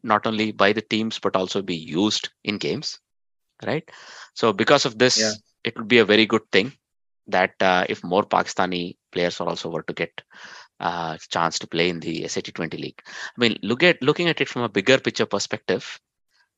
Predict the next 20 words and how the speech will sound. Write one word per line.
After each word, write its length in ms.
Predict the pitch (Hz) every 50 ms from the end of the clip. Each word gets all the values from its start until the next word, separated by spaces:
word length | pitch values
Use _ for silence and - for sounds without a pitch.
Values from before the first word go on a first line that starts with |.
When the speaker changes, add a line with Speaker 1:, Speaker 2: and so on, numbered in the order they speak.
| _ -
Speaker 1:
was 140 | 120 139
it 120 | 165 - -
sort 200 | - 160 147 151
of 120 | 151 -
something 340 | - 143 123 123 147 139 127
that 160 | 123 113 -
Pakistan 360 | - 110 104 - - 127 113
were 140 | 110 101 90 -
waiting 420 | - 95 104 107 - 120 117 113
for 160 | - - 113 104
these 200 | 90 92 95 -
things 200 | - 101 95 -
to 180 | 107 95 101 - - - -
fall 180 | - 117 101 104
in 140 | 104 101 98
place 260 | - 98 98 98 -
so 80 | -
that 220 | 98 98 92 - -
they 80 | 90
could 200 | - - 98 95